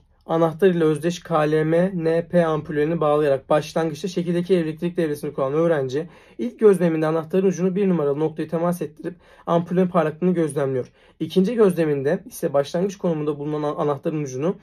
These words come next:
iki numaralı noktaya temas ettirip ampulün parlaklığını gözlemliyor. Yani önce böyle bir gö-,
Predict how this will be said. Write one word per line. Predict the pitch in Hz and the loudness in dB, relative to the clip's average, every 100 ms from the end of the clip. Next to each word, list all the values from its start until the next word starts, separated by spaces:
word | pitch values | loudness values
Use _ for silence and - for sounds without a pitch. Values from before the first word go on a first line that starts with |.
| - - | -18 -12
iki | 175 220 | -6 0
numaralı | 214 151 139 | 2 4 2
noktaya | 147 147 147 | 0 -2 -4
temas | 143 160 180 180 | -4 -2 -2 -2
ettirip | 170 185 | -8 -4
ampulün | 180 160 156 143 | -4 -4 -6 -6
parlaklığını | 165 147 139 156 185 | -2 -2 -2 -2 0
gözlemliyor. | 165 147 143 131 117 - - - - - _ - | 0 -2 -4 -4 -6 -12 -20 -20 -20 -20 _ 4
Yani | 190 196 | 4 6
önce | 233 220 220 | 6 4 4
böyle | 220 226 185 | 6 6 6
bir | 156 | 4
gö-, | 165 | -2